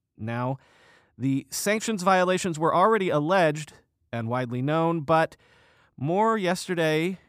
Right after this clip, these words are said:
came out about the specific allegations of I P theft and obstruction of justice. Among the particularly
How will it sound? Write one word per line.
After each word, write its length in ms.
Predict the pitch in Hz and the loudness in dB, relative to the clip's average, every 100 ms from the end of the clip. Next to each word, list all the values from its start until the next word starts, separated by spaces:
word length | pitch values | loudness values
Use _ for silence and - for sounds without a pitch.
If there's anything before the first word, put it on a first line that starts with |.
| _ | _
came 240 | 156 131 | -4 -2
out 280 | 131 135 - _ _ - | -2 -2 -6 _ _ -10
about 280 | 123 120 - | -6 -6 -6
the 120 | 123 | -10
specific 500 | - - 123 175 170 | -10 -12 -8 -6 -4
allegations 600 | 143 147 139 151 151 147 | 0 0 0 -2 0 -2
of 320 | - 139 135 - _ _ _ | -2 -2 -2 -6 _ _ _
I 120 | 123 | -6
P 280 | 131 - 262 | -6 -2 -2
theft 360 | 247 170 165 - | 0 0 0 -2
and 140 | 143 | -4
obstruction 500 | 135 - - 160 - | -4 -4 -2 -2 -2
of 80 | 143 | -6
justice. 680 | 131 208 196 - - - - _ _ _ _ _ | 0 0 0 -4 -12 -14 -18 _ _ _ _ _
Among 340 | 113 120 127 123 | -6 -4 -2 -4
the 120 | 123 | -6
particularly 800 | - 120 - 147 147 139 127 | -8 -10 -10 -6 -4 -2 -4